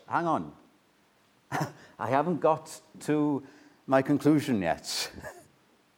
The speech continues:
What is significant here is what Jesus did to turn the water into wine.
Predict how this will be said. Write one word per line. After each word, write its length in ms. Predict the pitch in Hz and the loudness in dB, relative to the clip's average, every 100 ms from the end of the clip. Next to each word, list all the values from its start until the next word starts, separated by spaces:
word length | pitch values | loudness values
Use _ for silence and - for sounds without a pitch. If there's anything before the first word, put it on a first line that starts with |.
| _ _ _ _ _ _ _ _ _ _ - _ _ _ _ _ _ _ _ _ _ _ _ _ _ _ _ _ - - - _ _ - | _ _ _ _ _ _ _ _ _ _ -20 _ _ _ _ _ _ _ _ _ _ _ _ _ _ _ _ _ -20 -20 -20 _ _ 4
What 340 | 143 214 226 | 10 10 10
is 100 | 254 | 4
significant 680 | - 208 208 - 190 170 160 | 4 6 4 4 4 4 4
here 420 | 107 82 107 170 - - _ _ _ _ _ - | 4 8 8 6 -2 -20 _ _ _ _ _ 2
is 600 | 147 165 165 139 - - _ - | 4 6 4 0 -4 -6 _ 4
what 280 | 151 202 | 6 6
Jesus 500 | - 190 175 190 170 | 2 -2 0 0 0
did 500 | - 180 165 104 - - - - - | 0 4 4 4 -4 -16 -20 -20 -18
to 160 | - - | -14 -6
turn 300 | - 139 139 | 2 4 6
the 100 | 131 | 4
water 360 | 131 127 - | 4 2 0
into 280 | 123 120 127 | -2 0 4
wine. 340 | 113 104 80 | 8 8 6